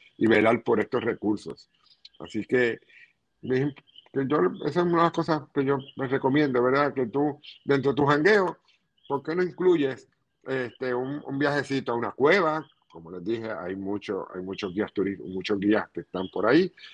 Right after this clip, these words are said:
Este, a una, una caminata en la vereda, en el bosque, vayas a la playa, a estos grupos, a los grupos, o sea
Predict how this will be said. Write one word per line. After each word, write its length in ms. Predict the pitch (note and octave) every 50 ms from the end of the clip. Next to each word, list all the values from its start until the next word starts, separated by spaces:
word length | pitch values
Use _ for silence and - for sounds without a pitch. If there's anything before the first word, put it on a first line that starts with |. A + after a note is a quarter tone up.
| _ _ _ _
Este, 540 | - A2 G#2+ G2+ - - A2 A2+ A2 A2 A2
a 220 | A2 F#2+ F#2+ F#2+
una, 380 | G2+ A2 A2+ A#2 A#2+ A#2+ G#2 C#2+
una 240 | C2 A2+ A#2 A#2
caminata 380 | G2+ A#2+ A#2 A#2 A#2 A2+ G#2+ A#2
en 80 | A2 G#2
la 80 | G2
vereda, 440 | F#2+ G2 F#2 G#2 A#2 B2+ B2+ B2 A2+
en 100 | G#2+ G2
el 100 | F2 D#2+
bosque, 640 | D#2+ F2 A2+ C3 C3+ B2+ - _ - G#2+ A2+ A2 _ _ _ _ _ _ _ _ _ _ - - _ _ _
vayas 300 | - G2 F#2+ G2+ F2+ F#2
a 60 | F#2
la 160 | E2+ - -
playa, 500 | - A#2 B2 C3 C3 C3 B2+ A#2+ A#2 A2
a 40 | G#2
estos 180 | - - G2+ E2+
grupos, 360 | F#2+ G2 E2 - F#2+ F2 E2+
a 40 | E2
los 140 | D#2+ D#2
grupos, 460 | - A#2 C3 C#3 C3+ - - G#2+ G#2+ G2+
o 20 |
sea 260 | - B2 A2 F#2 -